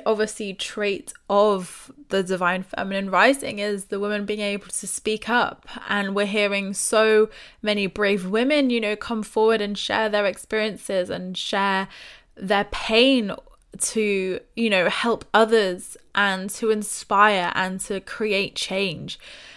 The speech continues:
And this is what I really want to encourage you to do, that that is the essence of the divine feminine. The divine feminine has been suppressed for thousands of years. Like, think about it. This is pretty much the first lifetime where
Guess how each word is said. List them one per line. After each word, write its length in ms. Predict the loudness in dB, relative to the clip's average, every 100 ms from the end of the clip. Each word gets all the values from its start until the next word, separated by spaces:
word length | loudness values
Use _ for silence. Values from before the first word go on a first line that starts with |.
| -8
And 200 | -2 2
this 180 | 2 2
is 160 | -2
what 200 | 2 2
I 40 | 2
really 300 | 0 0 0
want 280 | -2 -8 -6
to 320 | -4 -2 -4
encourage 480 | -8 -6 -4 -2 -4
you 80 | -8
to 100 | -6
do, 180 | -4 -2
that 200 | -2 0
that 320 | 0 -2 -4
is 120 | -8
the 140 | -4 -4
essence 400 | -4 -6 -10 -10
of 120 | -10
the 100 | -12
divine 380 | -6 -4 -2 -4
feminine. 440 | -4 -4 -4 -8
The 80 | -6
divine 440 | -6 0 2 2
feminine 480 | -2 -2 -2 -2 -4
has 200 | -4 -6
been 200 | -8 -8
suppressed 580 | -10 -10 -2 -2 -2 -10
for 80 | -12
thousands 560 | -6 -4 -2 -4 -8
of 140 | -10 -8
years. 360 | -8 -6 -6
Like, 200 | -6 -8
think 240 | -4 -4 -4
about 280 | -4 -2
it. 140 | -2 -4 -10 -14 -4
This 120 | 0
is 100 | 0
pretty 240 | 4 6 6
much 240 | 6 4
the 80 | 2
first 320 | 6 6 6
lifetime 540 | 6 6 4 -4 -4 -2
where 260 | -2 -2